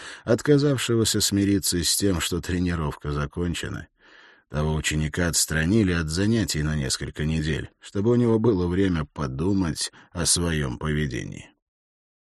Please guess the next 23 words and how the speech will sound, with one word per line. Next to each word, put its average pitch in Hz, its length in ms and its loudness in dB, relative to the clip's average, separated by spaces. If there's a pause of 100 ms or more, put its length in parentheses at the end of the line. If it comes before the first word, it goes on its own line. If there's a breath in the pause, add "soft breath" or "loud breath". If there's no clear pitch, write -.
(400)
Скошенный 131 540 4
нос 131 340 4
не 113 160 4
делал 107 320 4
молодого 78 440 2
человека 90 480 0
уродливым, 82 800 -2 (400 loud breath)
а, 95 140 2
напротив, 151 500 2
придавал 135 460 6
ему 120 180 4
довольно 113 460 6
залихватский 107 920 2
вид. 87 380 -2 (500)
Некоторые 82 500 0
молодые 82 460 2
дамы 85 340 2
королевства 76 640 -2
даже 69 220 -2
находили 73 480 -2
Хороса 80 580 -2 (240 loud breath)
вполне 85 440 -2
симпатичным 82 960 -4